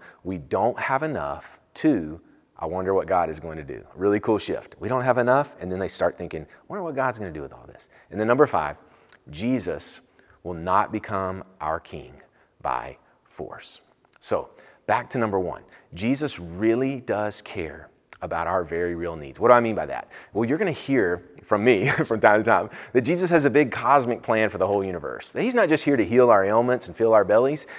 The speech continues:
His miracles are so we will see who he is and acknowledge him as the Son of God. Well, that's true, and he cares that the people don't have lunch. He cares about our needs in the moment. So he has this big plan that he's working, and he, and he's concerned about lunch.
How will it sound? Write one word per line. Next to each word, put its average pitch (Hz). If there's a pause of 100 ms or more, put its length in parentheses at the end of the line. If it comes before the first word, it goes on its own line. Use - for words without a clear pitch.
His 185
miracles 170
are 139
so 139
we 135
will 139
see 156
who 120
he 139
is 160 (240)
and 117
acknowledge 135
him 156
as 135
the 117
Son 117
of 107
God. 101 (260)
Well, 117
that's 151
true, 113 (320)
and 113 (200)
he 104
cares 135
that 104
the 101
people 95
don't 87
have 76
lunch. - (220)
He 110
cares 127
about 127
our 110
needs 107
in 90
the 87
moment. 92 (260)
So 123
he 147
has 151
this 117
big 139
plan 127
that 139
he's 143
working, 156 (260)
and 101
he, -
and 120
he's 95
concerned 87
about 76
lunch. -